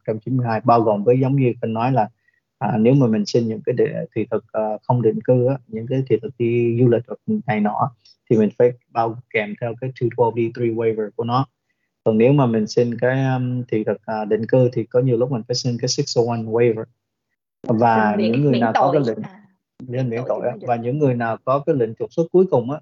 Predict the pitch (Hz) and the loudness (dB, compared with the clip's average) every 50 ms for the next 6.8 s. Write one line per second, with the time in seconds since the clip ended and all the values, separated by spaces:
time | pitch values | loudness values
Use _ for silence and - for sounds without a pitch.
0 | _ _ 117 113 - - 151 151 175 170 160 131 110 107 - - 139 135 - - | _ _ -12 -6 -2 -2 -2 0 0 -2 -2 -2 -6 -8 -8 -10 -10 -4 0 2
1 | 185 180 175 175 170 160 151 151 156 - _ _ _ _ - 160 151 151 139 127 | 2 2 2 0 -2 -4 -8 -12 -18 -20 _ _ _ _ -4 -2 -2 0 0 0
2 | 113 113 113 110 110 110 107 110 - - 117 143 165 196 190 156 - - - 165 | 0 0 -2 -4 -6 -6 -6 -6 -4 -4 -2 -2 -2 -2 -2 -4 -4 -2 0 0
3 | 170 156 123 113 113 - - 151 151 151 147 143 147 - _ _ _ _ _ _ | 2 4 2 2 0 -2 -4 -2 -2 -2 -2 -4 -8 -12 _ _ _ _ _ _
4 | - - - - - 127 127 - 170 165 139 117 107 113 131 135 - - 120 120 | -10 -8 -4 0 0 2 2 0 0 -2 -2 -2 -2 -2 -4 -2 -2 -4 -6 -4
5 | - 135 - 117 117 113 107 - - 113 113 113 - 120 135 139 127 117 113 113 | -4 -4 -2 -2 -4 -4 -6 -8 -6 -8 -8 -6 -6 -4 -2 -2 -2 -2 -2 -4
6 | 110 110 110 110 110 104 - - _ _ - 113 110 107 104 | -4 -6 -4 -2 -2 -2 -2 -4 _ _ 2 4 4 4 2